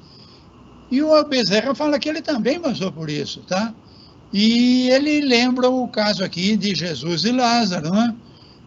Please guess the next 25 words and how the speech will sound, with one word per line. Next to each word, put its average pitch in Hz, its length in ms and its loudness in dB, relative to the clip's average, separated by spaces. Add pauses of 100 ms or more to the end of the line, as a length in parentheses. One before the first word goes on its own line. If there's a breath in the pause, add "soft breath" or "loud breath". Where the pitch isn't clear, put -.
(180)
Bom, 185 240 -2 (1300)
o, 165 1040 -6 (640)
aí 233 240 4
o 277 80 4
Bezerra 247 480 0
fala 226 460 -2
que 277 800 -4 (120)
ele 277 320 0
mesmo 202 440 0 (640 loud breath)
procurou 240 520 0
cerrar 180 480 -2
o 190 40 0
ouvido 240 380 -2
ao 240 100 2
chamamento 233 840 -2
do 285 160 -6
sangue, 220 560 -2 (420 loud breath)
fechar 220 440 0
os 170 180 -2
olhos 190 360 0
à 185 120 -2
visão 175 440 0
dos 214 220 0
interesses 214 600 0
terrenos. 214 540 0